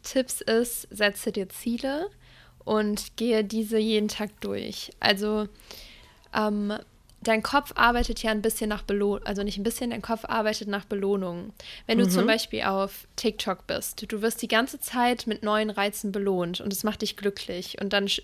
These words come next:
Speaker 1: äh, schüttest du Endorphine aus. Und, ähm, das ist auch noch mal ein ganz anderes Thema, warum man davon süchtig wird und was daran eigentlich so schlimm ist, wenn du immer auf TikTok,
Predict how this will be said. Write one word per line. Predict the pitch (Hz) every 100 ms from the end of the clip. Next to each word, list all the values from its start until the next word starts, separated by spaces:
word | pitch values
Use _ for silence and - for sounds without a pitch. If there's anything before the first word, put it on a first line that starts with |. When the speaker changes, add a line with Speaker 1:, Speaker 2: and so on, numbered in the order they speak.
| -
Speaker 1:
äh, | 196 196
schüttest | - 214 -
du | -
Endorphine | 202 190 - 190 175 170
aus. | 165 - - - - - - - -
Und, | 214 208 202 - -
ähm, | 202 196 190 - - - - - - - -
das | - 214
ist | 226
auch | 226
noch | 214
mal | 202
ein |
ganz | 202 202
anderes | - 220 202 -
Thema, | 202 202 208 202
warum | 190 214 208 202
man | 202 196
davon | 202 202 202
süchtig | 220 - 202
wird | 202 202
und | 196
was | 202
daran | - 196 196
eigentlich | 196 190
so | 196
schlimm | - 240 233
ist, | 202 196
wenn | 190
du |
immer | 202 196
auf | 180
TikTok, | - 240 - 202 185